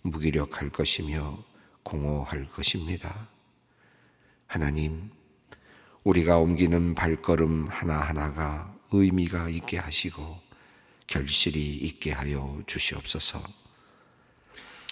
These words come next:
방향도 바로잡게 하여 주시옵소서. 아무리 걸어도 방향이 맞지 않으면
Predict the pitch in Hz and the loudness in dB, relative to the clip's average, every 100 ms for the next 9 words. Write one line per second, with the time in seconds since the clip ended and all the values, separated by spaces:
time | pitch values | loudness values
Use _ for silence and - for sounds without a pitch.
0 | - - - - - 92 82 78 78 80 | -14 -16 -20 -8 4 6 6 6 6 4
1 | 78 85 80 78 - 80 71 73 71 - | 4 2 4 2 2 2 2 2 0 -2
2 | - 69 67 - 76 - 87 98 - _ | -2 -2 -2 -2 -2 -4 -8 -10 -18 _
3 | _ _ - - - - - 90 85 90 | _ _ -20 -20 -20 -12 6 8 10 8
4 | 87 82 87 85 90 82 - 78 78 82 | 6 6 4 6 4 2 0 2 2 2
5 | 80 76 - 92 71 73 73 78 78 82 | 2 0 0 -2 0 -2 0 0 -2 -6
6 | 85 | -10